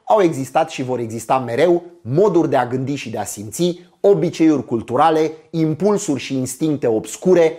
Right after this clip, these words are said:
care să ne atragă înspre ele.” Să fie asta oare fantoma care bântuie acum America, Europa și alte părți ale lumii?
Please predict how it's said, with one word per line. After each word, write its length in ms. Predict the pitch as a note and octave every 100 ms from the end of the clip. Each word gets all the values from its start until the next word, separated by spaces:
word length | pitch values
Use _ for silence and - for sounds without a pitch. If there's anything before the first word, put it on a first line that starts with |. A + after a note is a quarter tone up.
| - _
care 180 | F3 E3
să 140 | D3
ne 100 | C3+
atragă 500 | A#2 - C#3+ C3 B2+
înspre 340 | A#2+ - B2
ele.” 340 | A#2+ A2 E2 - _ _ - - -
Să 180 | - F#3
fie 180 | B3 C#4+
asta 320 | C#4 - G3
oare 380 | F#3+ F#3+ D#3+ A#2+
fantoma 600 | - D#3+ C#3+ D#3 F#3 E3
care 300 | C3+ C3 C3 B2+
bântuie 400 | F3+ F3 D3+ C3+
acum 280 | B2 - C#3+
America, 600 | A#2 D#3 E3 D3 C3+ A#2
Europa 520 | B2 B2 D#3+ D#3+ C3
și 140 | A#2 C3
alte 260 | C#3 C3
părți 300 | A#2 C#3 A#2+
ale 180 | A#2+ A2
lumii? 480 | A#2 D#3 C3+ G#2 _